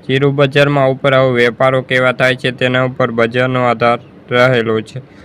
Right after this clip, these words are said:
તો મિત્રો, આ હતી જીરુને લગતી આજની ચર્ચા. વીડિયો ગમ્યો હોય તો વીડિયોને લાઈક અને સબસ્ક્રાઇબ કરી દેજો. ફરી મળીશું બીજા વીડિયો સાથે. જ્યાં સુધી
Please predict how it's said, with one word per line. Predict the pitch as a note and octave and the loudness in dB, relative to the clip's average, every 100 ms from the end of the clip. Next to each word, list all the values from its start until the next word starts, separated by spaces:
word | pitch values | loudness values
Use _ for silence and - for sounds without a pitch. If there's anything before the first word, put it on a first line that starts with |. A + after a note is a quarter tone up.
| - - | -20 -8
તો | C3+ | -2
મિત્રો, | D3 D#3 E3 | -2 0 2
આ | C#3 C3+ | 4 4
હતી | C#3+ D3 | 2 -2
જીરુને | C3 B2 B2 C#3+ C#3 | -4 -2 -2 -2 -2
લગતી | C3+ C3 - | -2 -4 -2
આજની | B2+ B2+ C3 C3 | 0 0 -2 -6
ચર્ચા. | C#3 C3 B2 B2+ C3 | -6 -6 -4 0 0
વીડિયો | B2+ B2 B2+ | 0 -2 -4
ગમ્યો | B2 B2 C3+ C#3 | -4 -4 -2 -4
હોય | B2+ | -4
તો | B2 | -4
વીડિયોને | A#2+ A#2+ A#2+ A#2 | -4 -4 -6 -4
લાઈક | A#2+ B2 B2 C3 | -2 -2 -2 -8
અને | B2 | -8
સબસ્ક્રાઇબ | B2 A#2+ - B2+ C3 - | -8 -10 -4 -2 -2 -4
કરી | C3+ B2+ | -6 -4
દેજો. | C3 B2 A#2+ | -6 -6 -6
ફરી | A#2+ B2 | -6 -6
મળીશું | A#2+ B2 A#2+ A#2+ B2 | -6 -6 -6 -10 -10
બીજા | A#2 A#2 A#2 | -6 -2 -2
વીડિયો | A#2 A#2 A#2+ | -2 -4 -6
સાથે. | - A#2+ A#2 A2+ | -6 -8 -6 -10
જ્યાં | A2 A2+ A2 | -8 -6 -6
સુધી | A2+ A2+ A#2+ A2+ | -10 -12 -12 -16